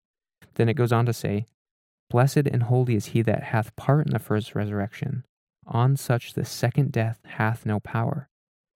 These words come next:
But they shall be priests of God and of Christ, and shall reign with him a thousand years. And when the thousand years are expired,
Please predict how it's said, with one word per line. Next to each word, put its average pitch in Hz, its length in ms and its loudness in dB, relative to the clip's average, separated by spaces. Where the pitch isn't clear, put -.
But 117 140 0
they 120 120 4
shall 127 160 0
be 120 100 4
priests - 640 -2
of - 220 -8
God 107 360 2
and 113 140 0
of 123 120 -2
Christ, - 380 -2
and 110 80 -4
shall 107 180 -2
reign 113 380 2
with 113 200 0
him 107 180 -2
a - 60 -4
thousand 113 520 -2
years. 107 360 -2
And 123 140 2
when 127 180 6
the 143 120 6
thousand 123 560 2
years 120 280 2
are 107 160 -2
expired, 120 640 -2